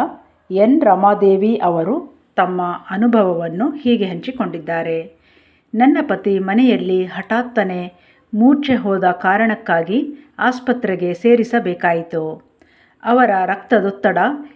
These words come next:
ಎರಡು ನೂರ ತೊಂಬತ್ತಕ್ಕೆ ಏರಿತ್ತು ಮತ್ತು ಅವರ ಸ್ಥಿತಿ ತುಂಬ ಗಂಭೀರವಾಗಿತ್ತು.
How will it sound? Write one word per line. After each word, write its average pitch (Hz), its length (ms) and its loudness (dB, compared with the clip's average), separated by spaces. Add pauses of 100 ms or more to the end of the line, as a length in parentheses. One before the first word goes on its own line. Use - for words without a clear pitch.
(220)
ಎರಡು 214 260 2
ನೂರ 208 340 4
ತೊಂಬತ್ತಕ್ಕೆ 202 800 -2
ಏರಿತ್ತು 185 480 -4 (540)
ಮತ್ತು 190 340 -2 (120)
ಅವರ 185 280 0
ಸ್ಥಿತಿ 240 400 -2 (200)
ತುಂಬ 185 240 -2 (420)
ಗಂಭೀರವಾಗಿತ್ತು. 185 1000 0